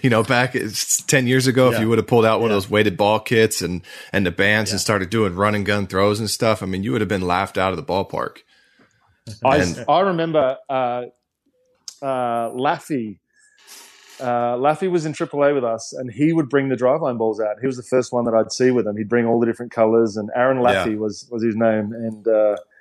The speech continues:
Speaker 3: yeah, and I, I did exactly that. I was like, <laughs> "What are you trying to,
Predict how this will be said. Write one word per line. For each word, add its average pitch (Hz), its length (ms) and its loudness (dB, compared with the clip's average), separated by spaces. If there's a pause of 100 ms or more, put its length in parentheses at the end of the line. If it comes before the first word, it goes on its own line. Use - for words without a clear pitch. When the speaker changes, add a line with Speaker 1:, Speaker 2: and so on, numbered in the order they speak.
(300)
Speaker 3:
yeah, 110 280 2
and 113 100 2
I, 120 220 4
I 120 40 2
did 127 180 2
exactly 131 380 2 (180)
that. 139 240 0
I 113 60 -2
was 110 120 -4
like, 117 160 -2
<laughs> - 120 -16
"What 190 100 6
are 143 500 4
you 135 380 -2
trying 127 260 -2
to, 104 60 -8